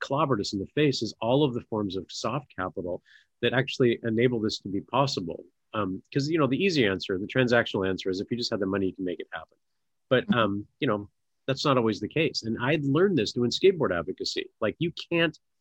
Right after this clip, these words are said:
Speaker 1: begin collecting money until you have activated soft capital, wisdom capital, attention capital, trust capital, et cetera, right? And so that the, the construction of the anti-fragile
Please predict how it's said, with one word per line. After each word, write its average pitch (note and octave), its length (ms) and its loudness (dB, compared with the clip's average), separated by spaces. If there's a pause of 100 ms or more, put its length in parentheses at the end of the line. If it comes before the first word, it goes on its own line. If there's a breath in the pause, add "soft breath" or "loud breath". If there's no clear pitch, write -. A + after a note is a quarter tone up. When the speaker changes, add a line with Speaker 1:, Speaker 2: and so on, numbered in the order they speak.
(400)
Speaker 1:
begin C3 520 6
collecting A2 720 0 (160)
money G2+ 560 2
until G#2+ 240 0
you B2+ 140 4
have A2+ 200 2
activated G2+ 540 -2
soft F#2 260 -4
capital, - 400 -4 (380)
wisdom G#2+ 420 0
capital, G#2 460 0
attention G#2+ 440 -4
capital, G#2 500 -2
trust - 300 -6
capital, G2+ 380 -2
et G2 80 -6
cetera, F#2+ 320 -2 (380)
right? G2 240 0 (280)
And A#2 220 0
so B2+ 320 4
that C3+ 260 2
the, B2 100 0
the A#2 140 0
construction B2+ 580 2
of G2 80 0
the G#2 80 4
anti-fragile F#2+ 520 0